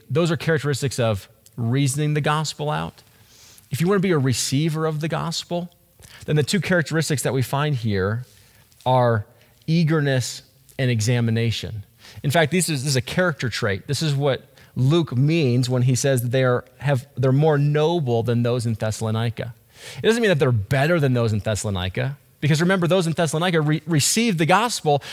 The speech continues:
and turned and, and came belie-, became believers.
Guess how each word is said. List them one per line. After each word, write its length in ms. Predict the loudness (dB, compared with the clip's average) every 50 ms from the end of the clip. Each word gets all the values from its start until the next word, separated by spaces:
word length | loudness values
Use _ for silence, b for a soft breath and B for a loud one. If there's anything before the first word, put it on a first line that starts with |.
| B B
and 200 | B 2 2 2
turned 420 | 0 2 2 4 4 4 2 2 0
and, 280 | 0 2 2 2 2 0 B B B B -2
and 120 | 0 2
came 240 | 4 4 6 6 4
belie-, 340 | 4 4 2 2 2 0 0
became 320 | -2 0 2 2 2 2
believers. 800 | 2 2 2 0 0 -2 -2 -6 -8 -8 -8 -12 -14 -14 -16